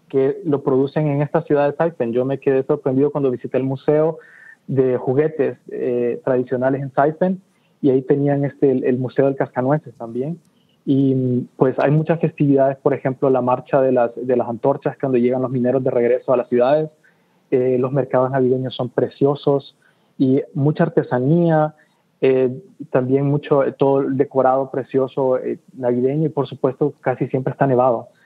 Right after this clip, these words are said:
Entonces es aquel paisaje como de postal navideña. Eh, la verdad que es la mejor región de Alemania, para, o de Europa Central, diría yo, para ir a conocer en época navideña.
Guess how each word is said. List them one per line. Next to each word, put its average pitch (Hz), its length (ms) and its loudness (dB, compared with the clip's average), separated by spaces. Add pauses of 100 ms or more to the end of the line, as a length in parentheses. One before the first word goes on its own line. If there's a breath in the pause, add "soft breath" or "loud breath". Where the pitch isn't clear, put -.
(220 soft breath)
Entonces 123 360 0
es 139 140 0
aquel 139 240 0
paisaje 131 540 0
como 120 260 0
de 110 120 2
postal 123 420 -2
navideña. 131 500 0 (640 soft breath)
Eh, 123 460 -4
la 123 100 4
verdad 127 300 2
que 143 180 2
es 139 120 -6
la 143 120 2
mejor 143 480 -2 (100)
región 135 800 -2
de 127 80 2
Alemania, 127 520 0
para, 117 240 -2
o - 20 0
de 117 360 0
Europa 127 340 2
Central, 135 340 0
diría 127 200 2
yo, 127 140 2
para 120 200 -2
ir 117 100 0
a - 20 0
conocer 123 400 -4
en 117 100 -2
época 117 280 -6
navideña. 113 420 -2